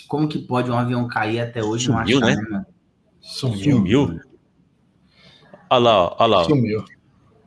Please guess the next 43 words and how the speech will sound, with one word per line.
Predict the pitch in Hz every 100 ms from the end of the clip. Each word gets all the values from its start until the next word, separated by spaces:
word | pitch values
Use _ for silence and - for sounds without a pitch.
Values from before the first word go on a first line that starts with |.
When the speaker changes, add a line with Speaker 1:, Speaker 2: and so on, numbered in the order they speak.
| _
Speaker 2:
O | 117
Speaker 1:
Tá | -
Speaker 2:
Fábio, | 113 98 101
Speaker 1:
fazendo | 104
Speaker 2:
o |
Speaker 1:
seis | - 120 147
Speaker 2:
Fábio, | 120 113
Speaker 1:
anos. | 120 120
Speaker 2:
o |
Fábio | 120 104
tá | 110
demais. | 104 101 98
Ô, | 113
Fábio, | 117 123 104 - - - - - -
depois | 123 135 - 131 156 160
Speaker 3:
O |
Speaker 2:
que | -
você, | 208 - 185 131 127
Speaker 3:
Fábio. | 117
Speaker 2:
do, | 123 127 -
depois | 151 - 156 180 175
do | - 180
que, | - - 180 131 - - - - -
depois | 156 156 - 170 190
do | -
que | 143
você | - -
fez | 170 156
com | 160
o |
Mussum | 139 127 123 156 147
aqui, | 113 - 139 113
você | 139
pode | - 151
falar | 151 147
o | 147
que | 170
você | 170 156 165
quiser. | 160 175 131 87 90 98 - _ - -
O | - 175 185
que | - - 185
você | 202 156 160
quiser. | 156 185 110 101 - -